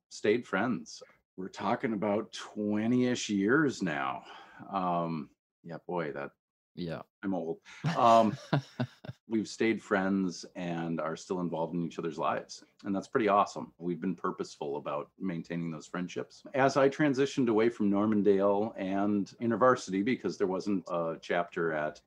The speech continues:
Speaker 1: University of Northwestern Saint Paul, and there wasn't one down at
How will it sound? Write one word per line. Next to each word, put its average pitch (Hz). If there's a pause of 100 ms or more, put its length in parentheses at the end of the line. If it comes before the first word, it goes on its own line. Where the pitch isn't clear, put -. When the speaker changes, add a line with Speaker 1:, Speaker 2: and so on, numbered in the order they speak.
Speaker 1:
University 85
of 76
Northwestern 73
Saint -
Paul, 110
and 87
there 85
wasn't 87
one 82 (140)
down 82
at 76